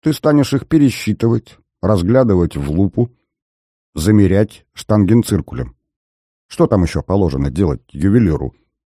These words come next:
Будешь дышать на золотишко, натирать его ветошью.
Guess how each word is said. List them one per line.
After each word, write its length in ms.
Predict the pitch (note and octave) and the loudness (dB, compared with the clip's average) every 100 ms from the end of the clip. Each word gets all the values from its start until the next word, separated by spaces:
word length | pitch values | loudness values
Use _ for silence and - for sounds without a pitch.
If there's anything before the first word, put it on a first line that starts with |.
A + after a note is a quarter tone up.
| _ | _
Будешь 300 | G#2+ C#3 A#2 | 2 4 4
дышать 420 | D#2 G2+ C3 C3+ | 2 0 2 2
на 100 | B2 | 2
золотишко, 840 | G2+ G#2+ G2 - D3 - A#2+ A2 E2 _ | 2 2 0 4 2 2 0 0 -2 _
натирать 460 | F2+ F#2 G2+ A#2+ - | -4 0 0 0 0
его 180 | G2+ F#2 | 0 2
ветошью. 720 | D#2+ B2 G#2 - F2+ F2+ D2+ | 2 0 -2 -4 -2 0 -2